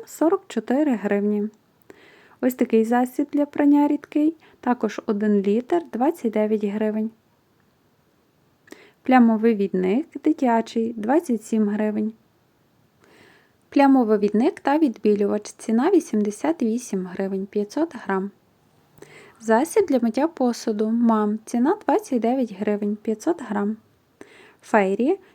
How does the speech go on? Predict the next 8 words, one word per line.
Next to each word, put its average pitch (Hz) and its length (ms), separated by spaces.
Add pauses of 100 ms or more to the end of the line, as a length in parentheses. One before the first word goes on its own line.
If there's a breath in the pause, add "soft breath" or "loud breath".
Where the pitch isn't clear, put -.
(100)
п'ятсот 285 480
мілілітрів, 285 720 (180)
п'ятдесят 233 540
чотири 220 420
гривні. 214 480 (840 loud breath)
Аромадифузор, 220 1040 (300 soft breath)
один 226 360
аромат 208 380